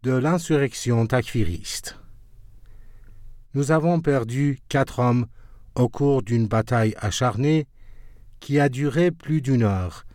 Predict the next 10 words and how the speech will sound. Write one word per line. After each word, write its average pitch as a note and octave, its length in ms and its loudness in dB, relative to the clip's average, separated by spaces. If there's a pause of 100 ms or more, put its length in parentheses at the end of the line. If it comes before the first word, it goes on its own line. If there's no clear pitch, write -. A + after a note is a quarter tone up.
(420)
a A2+ 160 2
dit G#2+ 340 0 (140)
à G#2 100 0
l'agence F#2+ 540 0
France - 400 -2
Presse D3 440 0 (760)
un B2 160 0
officier C#3+ 560 0
de D#3 100 0
l'armée A2 540 0